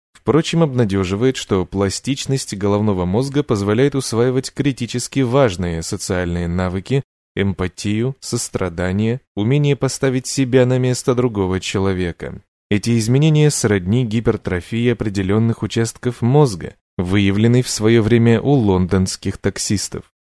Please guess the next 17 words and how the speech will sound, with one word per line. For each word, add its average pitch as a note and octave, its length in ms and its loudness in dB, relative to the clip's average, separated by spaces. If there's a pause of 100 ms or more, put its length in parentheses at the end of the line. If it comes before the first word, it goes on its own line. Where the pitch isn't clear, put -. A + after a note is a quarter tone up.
(260)
Например, F#2+ 520 4
в F2+ 80 0
одном F2+ 280 0
исследовании A2 720 2
триста A#2+ 480 0
взрослых G2+ 540 -2
людей, G2 420 0
не F2+ 180 0
являющихся F2+ 720 -4
медиками, C3 540 0
прошли B2 440 0
обучение, A2 600 0
целью F#2+ 380 0
которого A#2+ 420 0
было B2+ 280 6
усиление G2+ 680 0
чуткости, D3 600 -4